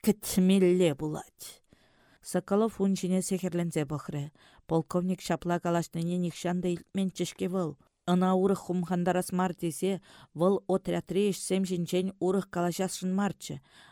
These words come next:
Анчах Турхановран епле быдарын. Лейтенант пурнеде каламанныне вăл часах сисрре. Итле ваща. Он хулпуще ишине ике аллыне де хурса калары полковник.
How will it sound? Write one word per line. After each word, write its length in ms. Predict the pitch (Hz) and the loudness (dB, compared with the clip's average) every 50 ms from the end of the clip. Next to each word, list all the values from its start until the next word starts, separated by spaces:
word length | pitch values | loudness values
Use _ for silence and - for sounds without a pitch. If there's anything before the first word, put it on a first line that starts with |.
| _ _ | _ _
Анчах 540 | - 165 175 170 147 - 170 170 165 - - | -4 -2 -2 -2 0 0 0 0 0 -4 -8
Турхановран 800 | _ - 165 165 - - - 175 170 170 156 - 175 175 180 185 | _ -2 -2 -2 -2 -2 -2 -2 -2 -2 -4 -2 -2 0 0 0
епле 380 | 175 156 165 - - 165 180 165 | 0 -2 -4 -4 -2 -2 -2 0
быдарын. 480 | 165 185 - 208 196 185 165 151 143 - _ _ _ _ _ _ - | 0 -2 -2 -2 -2 -2 -4 -6 -8 -12 _ _ _ _ _ _ -2
Лейтенант 920 | 170 175 185 190 180 - - - 180 170 165 170 175 196 214 - - - - _ _ _ _ - | 2 4 4 4 4 0 0 0 0 2 2 2 2 0 -2 -4 -10 -20 -20 _ _ _ _ -8
пурнеде 560 | - 190 185 185 180 180 185 196 196 208 196 | -6 -4 -2 0 2 2 2 2 2 0 -2
каламанныне 1000 | - - 180 180 180 180 175 175 175 175 175 170 170 165 156 156 160 185 208 214 | -2 0 0 2 2 2 2 0 0 0 0 0 0 0 -2 -2 -2 -2 -2 -2
вăл 340 | - - 139 151 160 165 165 | -4 -6 -4 -4 -2 -2 -4
часах 500 | - - 156 147 - - 151 175 175 - | -4 -4 -6 -4 -2 -2 -4 -4 -4 -6
сисрре. 600 | - - - 220 214 - - - 160 156 143 135 _ _ _ _ _ _ _ _ _ _ _ _ _ _ _ _ | -12 -8 -6 -6 -6 -6 -8 -8 -8 -10 -10 -10 _ _ _ _ _ _ _ _ _ _ _ _ _ _ _ _
Итле 480 | - 190 185 - - 180 180 170 160 156 | -2 -2 -2 -2 0 0 0 2 2 0
ваща. 540 | 156 170 165 - - - 175 175 180 175 _ _ _ _ _ _ _ _ _ _ _ _ _ _ _ _ _ _ - | -2 -4 -4 -6 -8 -4 -4 -4 -4 -4 _ _ _ _ _ _ _ _ _ _ _ _ _ _ _ _ _ _ -4
Он 240 | 160 175 170 170 | -2 0 0 0
хулпуще 760 | 165 - 170 170 170 151 - 170 170 - - - 196 208 214 196 | -2 0 0 0 0 0 0 -2 -2 -2 -2 -2 0 0 0 0
ишине 380 | 170 - 180 175 180 185 190 180 - | -2 -2 -4 -2 -2 -2 -2 -2 -2
ике 280 | 196 190 175 - 180 175 | -4 -4 -2 -2 -2 0
аллыне 400 | 170 170 165 156 160 170 185 185 | 0 0 0 -2 -2 -2 -4 -2
де 80 | 202 | -4
хурса 380 | 185 - - 170 139 - 170 160 | -4 -4 -4 -6 -6 -6 -8 -6
калары 320 | - 170 160 165 170 170 | -4 -4 -4 -2 -4 -4
полковник. 720 | - - 180 175 - - - 170 160 151 147 156 - - - | -4 -2 -2 -2 -2 -4 -6 -4 -4 -4 -6 -8 -12 -16 -20